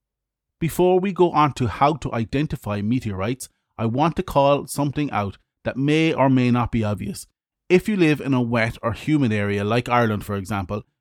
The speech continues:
you are unlikely to find any meteorites beyond a few years old for the simple reason that they will rust away to nothing due to these conditions. So bear that in mind when selecting a site.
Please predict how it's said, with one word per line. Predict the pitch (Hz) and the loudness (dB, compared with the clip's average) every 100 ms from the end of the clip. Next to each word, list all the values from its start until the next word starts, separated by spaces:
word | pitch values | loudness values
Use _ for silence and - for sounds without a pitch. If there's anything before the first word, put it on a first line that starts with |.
| _ | _
you | 170 156 | 2 4
are | 131 | 4
unlikely | 143 165 151 147 139 | 2 2 2 0 -2
to | 123 131 | -8 -8
find | - 113 107 - - | -4 -2 -4 -6 -6
any | 147 156 | -2 0
meteorites | 135 135 113 107 104 110 - - - | 2 2 0 -2 -2 -4 -8 -18 -4
beyond | 180 170 151 143 | 2 6 6 4
a | 127 | -4
few | - 160 | -6 -4
years | 160 151 143 123 | -2 0 -2 -2
old | 113 107 101 _ _ _ | -4 -4 -6 _ _ _
for | 123 | -4
the | 104 | -4
simple | 104 - 175 - 180 | -4 0 0 2 0
reason | 139 117 107 117 117 - _ | 2 0 2 0 -2 -6 _
that | 117 110 | -6 -4
they | 117 | -2
will | 107 107 104 | 0 0 -2
rust | 101 131 156 - | -2 -2 -2 -2
away | 135 127 123 | 2 2 2
to | - | 0
nothing | 127 113 107 104 | 0 0 0 -2
due | - 143 | -4 -6
to | 117 | -4
these | 107 117 | -2 -2
conditions. | - 117 113 101 95 - - _ _ - | -2 -2 -2 -4 -6 -8 -18 _ _ -4
So | 123 | -4
bear | 92 147 165 | 2 4 6
that | 160 160 | 6 4
in | 180 | 4
mind | 165 113 113 - | 2 2 0 0
when | 110 | -4
selecting | 101 113 107 - 107 | -2 -2 -4 -2 -2
a | 104 | -2
site. | - 110 98 | 0 0 -2